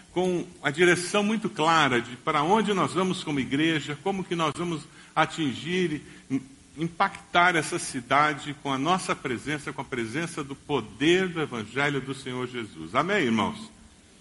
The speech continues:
Eu queria convidar você a abrir sua Bíblia num texto que eu imagino que, se você não sabe de cor, se alguém começar a recitar, você começa a correr atrás,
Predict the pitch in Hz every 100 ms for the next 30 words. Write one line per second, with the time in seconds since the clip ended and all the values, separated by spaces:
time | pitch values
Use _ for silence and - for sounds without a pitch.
0 | - - 208 208 240 226 226 196 214 196
1 | - 208 202 214 208 165 160 143 175 214
2 | 214 214 220 - 220 214 214 214 214 208
3 | 175 - 226 226 - - - - 214 254
4 | 240 - 254 233 190 - 226 233 233 190
5 | - 190 220 220 - - - - - 220
6 | 208 240 220 220 208 220 226 226 208 190
7 | - 202 214 208 208 214 208 202 214 196
8 | 175 180 170 170 160 175 180 185 -